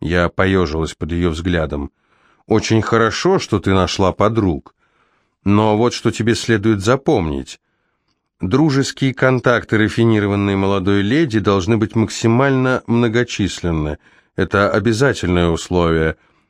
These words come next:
Почему бы тебе не провести уик-энд с какой-нибудь другой девочкой? Или для разнообразия не остаться в стенах Солтенхауса?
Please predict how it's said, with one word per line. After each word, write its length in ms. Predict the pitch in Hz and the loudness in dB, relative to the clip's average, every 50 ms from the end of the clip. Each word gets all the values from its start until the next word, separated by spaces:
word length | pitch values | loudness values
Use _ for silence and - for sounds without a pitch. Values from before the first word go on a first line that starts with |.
| _ _ - | _ _ -10
Почему 300 | 95 - - 101 98 92 | -8 -4 -2 0 0 0
бы 100 | 87 104 | 0 -2
тебе 240 | 104 - 123 120 135 | -2 -4 -4 0 0
не 140 | 143 143 139 | 0 0 0
провести 560 | 139 131 127 120 110 - - - 117 110 107 | 0 0 0 0 -2 -4 -6 -2 0 0 0
уик-энд 720 | - 92 98 98 95 92 - - 104 101 95 92 85 - | 0 0 0 0 0 -2 -2 -2 0 0 2 0 -2 -4
с 100 | - - | -8 -10
какой-нибудь 680 | - - 95 - 101 95 92 90 90 78 92 90 - - | -8 -6 -4 -2 0 2 2 2 0 0 -2 -4 -4 -8
другой 500 | 98 92 98 101 95 - - 185 147 101 | -6 -4 -4 -4 -4 -2 -2 0 0 0
девочкой? 720 | 82 78 85 90 85 80 80 78 - - - 90 80 78 - _ _ _ _ _ _ _ _ _ - | -2 -2 -2 -2 -2 -2 -2 -4 -6 -4 -2 -2 -2 -2 -4 _ _ _ _ _ _ _ _ _ -4
Или 200 | 135 147 139 135 | 0 0 0 0
для 200 | 120 120 127 123 | 2 2 0 2
разнообразия 800 | 123 120 104 113 123 120 110 95 101 101 110 120 120 139 151 | 2 0 0 0 0 0 0 0 0 0 0 0 0 0 0
не 120 | 143 123 110 | 2 2 0
остаться 600 | 98 90 - - 120 123 123 - - - 107 90 | 0 -2 -2 -2 0 0 0 -2 -2 -2 -2 -2
в 60 | - | -2
стенах 420 | - - - 107 98 95 92 90 | -4 -2 0 0 2 2 0 -2
Солтенхауса? 1120 | - - - 98 92 85 - 95 90 82 - - 92 87 82 80 80 78 - - 120 123 | -2 -2 0 0 0 0 0 -2 -2 -4 -2 0 0 2 2 0 -2 -4 -6 -6 -6 -6